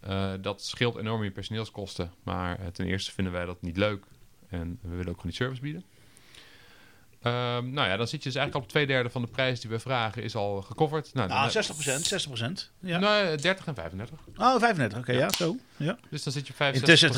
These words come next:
Speaker 2: het re-, we hebben trouwens net een biertje opengemaakt toen, eh, toen we met, eh,
Speaker 1: Ja, we drinken wel
Speaker 2: Thijs,
Speaker 1: door.
Speaker 2: toen we met Thijs waren. Dat was ook weer elf euro volgens mij.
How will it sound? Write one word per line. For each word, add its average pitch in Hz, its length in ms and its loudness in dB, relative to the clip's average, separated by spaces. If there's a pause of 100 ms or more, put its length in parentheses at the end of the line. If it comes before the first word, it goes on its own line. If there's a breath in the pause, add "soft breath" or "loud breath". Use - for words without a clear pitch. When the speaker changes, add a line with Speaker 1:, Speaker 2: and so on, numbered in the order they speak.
(100)
Speaker 2:
het 185 100 4
re-, 139 60 4
we 135 60 6
hebben 147 120 12
trouwens 143 260 8
net 151 100 2
een 135 120 2
biertje 156 280 2
opengemaakt 127 420 -2
toen, 131 260 -2
eh, 120 220 -2
toen 120 180 -4
we 120 80 0
met, 117 300 -2
eh, 117 120 2
Speaker 1:
Ja, 139 100 6
we 147 60 2
drinken 151 260 2
wel 156 80 6
Speaker 2:
Thijs, 190 360 10
Speaker 1:
door. 175 120 2
Speaker 2:
toen 175 100 6
we 170 60 6
met 160 100 8
Thijs 180 200 10
waren. 202 280 8
Dat 180 120 10
was 175 140 8
ook 208 120 6
weer 208 100 8
elf 202 200 10
euro 202 280 6
volgens 190 240 0
mij. 190 280 2